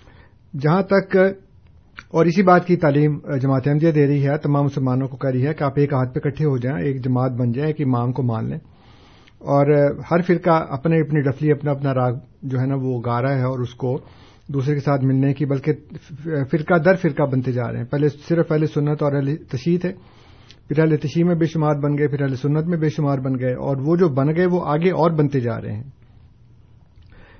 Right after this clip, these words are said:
جہاں تک تعلق ہے کہ نمازیں کیوں نہیں پڑھتے، شادیاں کیوں نہیں کرتے، تو اس کی ابتدا ہماری طرف سے نہیں ہوئی، بلکہ آج کل ایک ٹرینڈ چلا ہے نیا، اور وہ ٹرینڈ یہ ہے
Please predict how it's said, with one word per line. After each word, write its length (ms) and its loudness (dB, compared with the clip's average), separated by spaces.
جہاں 180 2
تک 200 -2
تعلق 340 2
ہے 80 2
کہ 200 0
نمازیں 420 0
کیوں 120 0
نہیں 120 0
پڑھتے، 480 2
شادیاں 340 -2
کیوں 120 -2
نہیں 100 -2
کرتے، 280 -4
تو 100 -8
اس 180 -6
کی 100 -4
ابتدا 440 -2
ہماری 220 2
طرف 220 0
سے 80 0
نہیں 200 2
ہوئی، 260 0
بلکہ 560 4
آج 260 -2
کل 240 0
ایک 240 -4
ٹرینڈ 280 2
چلا 280 2
ہے 80 2
نیا، 220 0
اور 160 -4
وہ 140 2
ٹرینڈ 300 2
یہ 240 2
ہے 280 0